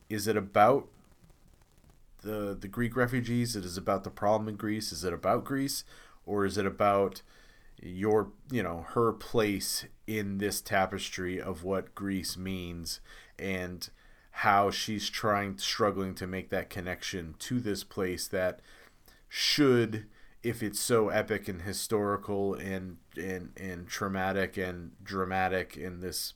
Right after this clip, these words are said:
place, that why doesn't she have a stronger connection to it? Because that seems to be, you know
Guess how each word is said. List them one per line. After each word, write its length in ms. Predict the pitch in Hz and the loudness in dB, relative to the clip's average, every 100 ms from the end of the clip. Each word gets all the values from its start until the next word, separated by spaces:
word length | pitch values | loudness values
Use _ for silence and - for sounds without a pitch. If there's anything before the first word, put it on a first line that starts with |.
| - | -6
place, 520 | 110 92 87 - - - - - - - | -2 0 -2 -6 -8 -12 -20 -20 -20 -2
that 380 | 113 101 98 95 | 2 4 4 0
why 600 | - 85 92 98 101 101 | -10 -12 -4 4 6 6
doesn't 400 | 104 101 95 92 | 4 0 -2 -4
she 200 | - 98 | -6 -6
have 200 | 90 95 | -4 -4
a 80 | 90 | -4
stronger 460 | - - 98 95 87 | -6 0 2 0 -4
connection 580 | - 98 98 - 90 82 | -6 -2 -2 -4 -10 -8
to 240 | - 90 | -4 -2
it? 160 | 85 85 | -2 -4
Because 380 | 87 - 82 | -10 -8 -8
that 200 | 87 85 - | -4 -4 -4
seems 380 | - 90 85 | -6 -8 -10
to 100 | - | -12
be, 500 | 87 95 90 87 85 - - - - - - | -8 -6 -6 -6 -8 -12 -20 -20 -20 -18 -4
you 140 | 104 | -2
know 260 | 85 78 | -2 -4